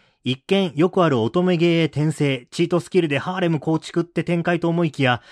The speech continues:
序盤は向上心もなく安定を求めていた主人公の平和な日常で進んだところも意外でした。そこへ同じく転生者らしきマリエの登場で物語は一変。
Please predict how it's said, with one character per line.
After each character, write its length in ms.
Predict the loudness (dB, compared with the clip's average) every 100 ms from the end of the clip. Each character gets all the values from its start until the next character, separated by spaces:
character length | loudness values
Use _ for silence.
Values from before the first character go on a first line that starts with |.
| -20 -20 _
序 160 | -2 0
盤 200 | 2 2
は 120 | 0
向 220 | 2 2
上 160 | 4 2
心 200 | 0 -2
も 100 | 0
な 120 | -2
く 160 | -2 -4
安 220 | -2 -2
定 160 | 0 0
を 80 | 2
求 220 | 0 0
め 140 | 0
て 80 | 0
い 60 | -2
た 100 | -2
主 120 | -4
人 180 | -2 -2
公 200 | -2 -2
の 100 | -2
平 220 | -2 -2
和 100 | -2
な 100 | 0
日 220 | -2 -2
常 120 | -2
で 120 | -2 -2
進 200 | -4 -4
ん 20 |
だ 100 | -4
と 100 | -4
こ 100 | -2
ろ 60 |
も 120 | 0 -2
意 80 |
外 160 | -2 -4
で 80 | -4
し 60 |
た。 140 | -8 -16 _ _ _ -20 -20 -20 -6
そ 160 | -2
こ 140 | 2 0
へ 80 |
同 260 | 2 0 0
じ 100 | 0
く 60 | -2
転 280 | 0 0
生 180 | 2 0
者 140 | 2 0
ら 80 |
し 100 | -2
き 100 | -2
マ 160 | 0 0
リ 120 | 0
エ 80 | 0
の 80 | 0
登 220 | 0 0
場 140 | 0
で 80 | 0
物 240 | 0 0 0
語 60 |
は 340 | 0 0 0 -2
一 140 | -10 -6
変。 240 | -4 -4